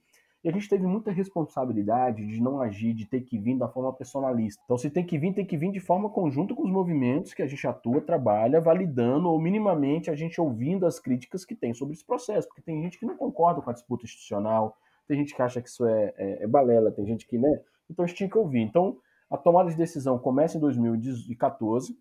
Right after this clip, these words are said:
Em dois mil e quatorze, então, a gente faz um processo de escuta com os movimentos que nós tivemos contato, né? De, "Olha, tamo pensando em vir, o que que você acha?"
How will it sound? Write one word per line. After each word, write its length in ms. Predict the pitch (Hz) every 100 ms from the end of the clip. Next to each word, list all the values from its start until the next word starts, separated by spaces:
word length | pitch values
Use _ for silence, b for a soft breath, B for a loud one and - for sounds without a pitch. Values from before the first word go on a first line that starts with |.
| _
Em 100 | 117
dois 160 | 117 110
mil 80 | 127
e 40 |
quatorze, 300 | 131 127 117
então, 160 | 113 117
a 40 |
gente 120 | 113
faz 200 | - 131
um 220 | 135 143 127
processo 400 | 127 123 120 117
de 80 |
escuta 460 | 113 - - 170 147
com 100 | 139
os 80 | 113
movimentos 440 | 117 113 110 110
que 100 | -
nós 160 | 110 107
tivemos 340 | - 104 101
contato, 580 | - 117 - 101 131 -
né? 120 | 110
De, 100 | 107
"Olha, 260 | 117 107 95 - _
tamo 200 | 127 131
pensando 480 | 131 131 131 123 131
em 120 | 165
vir, 240 | 127 139 127
o 60 |
que 120 | 123
que 80 | -
você 180 | - 160
acha?" 640 | 135 120 117 101 - 104